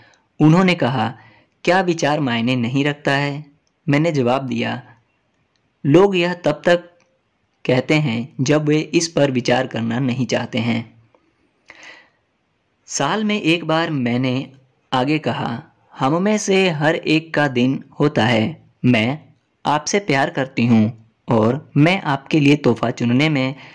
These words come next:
समय और प्रयास लगाऊंगी। मैं चाहूंगी कि आप भी मेरी खातिर यही करें।" उन्होंने मुझे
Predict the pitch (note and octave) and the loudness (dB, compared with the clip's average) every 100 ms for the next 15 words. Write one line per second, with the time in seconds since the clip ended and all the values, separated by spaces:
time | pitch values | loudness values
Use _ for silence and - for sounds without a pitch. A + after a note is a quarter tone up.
0 | - - D#3+ G3+ G#3 D3 - A2+ A2+ C#3 | -10 -2 2 2 0 -2 0 -2 0 -2
1 | - B2+ A#2+ B2+ C#3 A2+ A2 - - _ | -4 -2 0 0 0 -2 -6 -12 -20 _
2 | _ _ - C3 C3+ C3 D#3 G3+ G3 F#3+ | _ _ 0 0 2 0 2 2 2 -2
3 | G3+ - A#2 C#3+ F#3+ F#3+ F#3 F3 E3+ C3+ | -4 -2 -2 2 2 4 2 2 0 -2
4 | D3+ C3+ B2 E3+ D#3+ A#2 G#2+ - - _ | -2 0 0 0 2 0 0 -6 -14 _
5 | _ _ _ _ - C3+ D#3+ F#3 F3+ D3+ | _ _ _ _ 0 4 4 4 4 2
6 | A#2 A#2 A2+ | 2 0 -2